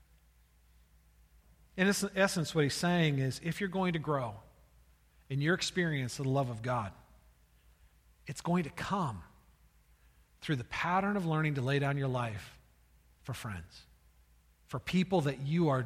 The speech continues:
deeply in love with on a friendship level. You have friendship love for them, and you're learning how to lay down your life for them. As you lay down your life for your friends, you will not only express, but you will come to experience the love of God more deeply and mo-, more profoundly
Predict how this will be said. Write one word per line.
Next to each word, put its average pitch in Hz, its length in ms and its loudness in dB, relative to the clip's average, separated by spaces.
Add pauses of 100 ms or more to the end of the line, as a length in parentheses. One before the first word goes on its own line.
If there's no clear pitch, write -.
(120)
deeply 170 440 0
in 156 120 2
love 131 200 2
with 127 260 -2
on 127 140 -6
a 117 40 -6
friendship 143 500 -4
level. 120 280 0
You 120 100 -2
have 113 100 -6
friendship 151 540 -4
love 135 220 2
for 143 220 -2
them, 127 140 0
and 117 100 -4
you're 139 160 2
learning 175 540 6
how 143 80 6
to 147 80 4
lay 147 180 6
down 156 160 4
your 151 100 2
life 156 220 4
for 135 120 -4
them. 110 180 -6 (360)
As 180 460 10
you 202 200 4
lay 196 260 6
down 185 260 2
your 185 120 2
life 165 260 4
for 170 80 -4
your 151 100 0
friends, 170 520 -2 (240)
you 156 160 4
will 190 120 6
not 170 160 6
only 170 220 4
express, 208 640 4
but 165 180 -8
you 160 80 2
will 160 80 0
come 170 240 0
to - 140 -2
experience 175 760 0
the 147 60 -4
love 147 180 2
of 185 140 -4
God 135 320 0 (220)
more 156 240 6
deeply 156 480 2
and 135 120 0
mo-, 147 280 -2
more 147 160 0
profoundly 131 640 -2